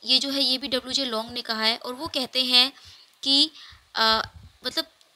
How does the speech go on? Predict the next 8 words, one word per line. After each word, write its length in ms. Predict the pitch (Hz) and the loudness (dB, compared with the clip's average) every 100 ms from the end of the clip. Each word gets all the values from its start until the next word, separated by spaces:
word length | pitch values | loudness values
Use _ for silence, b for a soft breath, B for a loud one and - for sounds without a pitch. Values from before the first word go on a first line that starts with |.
| _ | _
जिस 240 | - 349 - | -2 0 0
इंसान 440 | 269 247 247 233 | -4 -2 2 2
ने 140 | 233 277 | 0 -2
शेक्सपियर 440 | 254 - - 247 | -4 -4 -8 -8
को 180 | - 277 | -8 -8
नहीं 300 | 233 226 302 | -6 -4 -2
पढ़ा 340 | 233 208 196 | -2 0 -2
है, 320 | 196 185 190 | -2 -6 -6